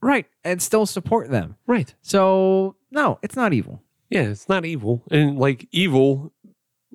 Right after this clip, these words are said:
Speaker 2: you should never, as much as we love breweries,
Speaker 1: Mm-hmm.
Speaker 2: you should never put any business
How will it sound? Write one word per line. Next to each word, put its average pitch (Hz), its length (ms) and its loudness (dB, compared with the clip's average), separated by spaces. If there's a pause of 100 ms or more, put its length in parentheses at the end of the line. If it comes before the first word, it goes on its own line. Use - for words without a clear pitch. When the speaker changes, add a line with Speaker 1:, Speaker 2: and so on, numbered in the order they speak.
(160)
Speaker 2:
you 139 200 4
should 147 220 -2
never, 147 580 0 (720)
as 110 180 -4
much 131 220 0
as 170 100 -2
we 185 140 0
love 208 300 -2
breweries, 117 640 0
Speaker 1:
Mm-hmm. 131 320 -8 (720)
Speaker 2:
you 131 80 4
should 139 180 0
never 165 220 0
put 185 260 -2
any 170 200 0
business 139 720 0